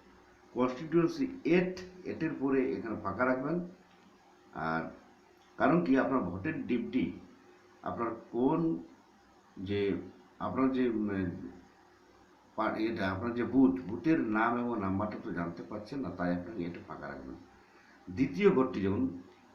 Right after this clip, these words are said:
"But my name is entered at serial number।" এখানে দেখুন, "But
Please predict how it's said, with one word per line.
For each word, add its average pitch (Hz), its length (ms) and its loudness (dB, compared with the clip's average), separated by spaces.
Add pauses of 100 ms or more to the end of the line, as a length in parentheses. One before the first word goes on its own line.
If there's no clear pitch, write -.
(280)
"But 165 300 8 (100)
my 156 180 0 (160)
name 127 200 4
is 131 160 8 (100)
entered 92 480 0 (120)
at 92 140 -4
serial 87 520 -4 (120)
number।" 71 300 -10 (1300)
এখানে 85 180 -6
দেখুন, 78 320 -10 (840)
"But 123 320 4